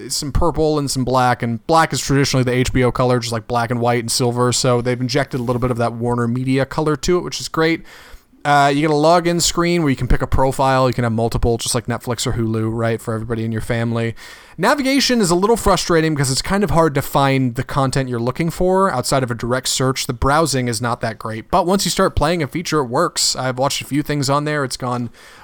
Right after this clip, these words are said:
unhinged. Nothing has slowed down. Nothing has stopped. It is crisp nineteen twenty, ten eighty H D all the time. You know, compared to a lot of services that have started, they were kinda clumsy at the beginning. I namely think of, like, Disney Plus. Uh,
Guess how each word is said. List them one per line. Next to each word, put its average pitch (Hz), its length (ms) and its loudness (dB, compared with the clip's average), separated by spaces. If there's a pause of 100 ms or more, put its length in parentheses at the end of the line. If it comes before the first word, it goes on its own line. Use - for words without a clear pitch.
unhinged. 180 800 2
Nothing 151 260 0
has 135 120 2
slowed 135 340 0
down. 185 360 2
Nothing 123 240 -2
has 117 100 -2
stopped. 175 420 2
It 123 60 -4
is 110 160 -4
crisp - 500 -2
nineteen 139 440 -2
twenty, 143 260 0
ten 139 180 -2
eighty 139 240 0
H 131 240 -2
D 147 260 -4 (100)
all 139 240 2
the 147 120 -2
time. 143 560 2 (540)
You 180 100 -2
know, 202 240 4 (220)
compared 185 280 4
to 185 60 4
a - 20 4
lot 175 180 4
of 156 60 2
services 135 360 -2
that 117 80 -4
have 117 120 -6
started, 127 460 0
they 120 100 -2
were 117 120 -6 (100)
kinda 135 180 -2
clumsy 151 360 2
at 165 80 0
the 170 60 -10
beginning. 170 440 0
I 127 180 0
namely 131 280 -4
think 127 140 -6
of, 120 60 -10
like, 120 140 -6
Disney 120 220 -4
Plus. - 460 0
Uh, 123 400 2